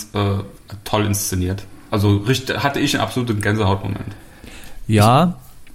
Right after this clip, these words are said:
Speaker 2: äh, fand ich auch nicht schlecht, aber es war mir dann auch ein bisschen zu Kanonenfutter-esk. Wobei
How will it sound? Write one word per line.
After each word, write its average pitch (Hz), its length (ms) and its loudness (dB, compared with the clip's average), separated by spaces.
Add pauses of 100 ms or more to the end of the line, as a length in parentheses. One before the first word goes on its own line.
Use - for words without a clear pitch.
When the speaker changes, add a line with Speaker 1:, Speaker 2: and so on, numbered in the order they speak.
(100)
Speaker 2:
äh, 113 240 6
fand 143 240 4
ich 127 120 2
auch 127 240 2
nicht 131 140 4
schlecht, - 320 2
aber 110 140 4
es 104 140 2
war 120 100 4
mir 123 100 6
dann 107 180 4
auch 120 300 2
ein - 160 2
bisschen 127 300 4
zu 127 180 4
Kanonenfutter-esk. 127 1200 2 (320)
Wobei 139 400 4